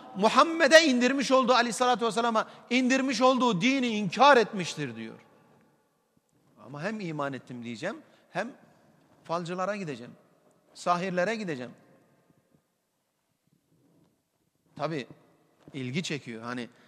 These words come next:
benim geleceğimi öğrenmek veyahut da geçmişimdeki bilen birini, geçmişimden bir şeyler söylediği zaman, ha, beni gururlandıracak veyahut da bana bir şeyler verecek, böyle içimi gıcıklandıracak. E, ben de ne yapacağım? Ona inanacağım.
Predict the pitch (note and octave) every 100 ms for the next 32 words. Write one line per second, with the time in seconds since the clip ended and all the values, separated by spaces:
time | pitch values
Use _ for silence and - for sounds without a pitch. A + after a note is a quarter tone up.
0 | _ _ - C3 C3 B2+ C3 B2 C3+ D#3
1 | B2+ A#2+ A2+ A2 C3 C3 C3 B2 D3+ -
2 | E3 - E3+ E3 F#3 F3+ A3 D3+ G3+ G3
3 | F#3 F3+ F#3 G#3 - - - F#3+ F#3 F#3
4 | G3+ F#3+ G3+ F3+ E3 G3 G3 F3 G3 F#3+
5 | F#3 G3+ F3 A3+ C#4 - - C3 D3+ D3+
6 | C#3 D#3 F3+ - - - D3 E3 E3+ E3
7 | F3 F#3 D3 D#3 D#3+ E3+ D3+ D#3+ D#3 C3+
8 | E3 F3+ G#3+ E3 C3+ B2+ B2+ C3+ C3+ G3
9 | G#3 - - - E3+ F#3+ E3+ D#3 D#3 C#3+
10 | A#3+ - - _ C3+ D3 D3+ F#3+ F#3 D3
11 | D#3+ C4+ - - _ _ _ _ _ _
12 | _ _ _ D3+ G3 G#3+ F3 C#3+ A#2 G#2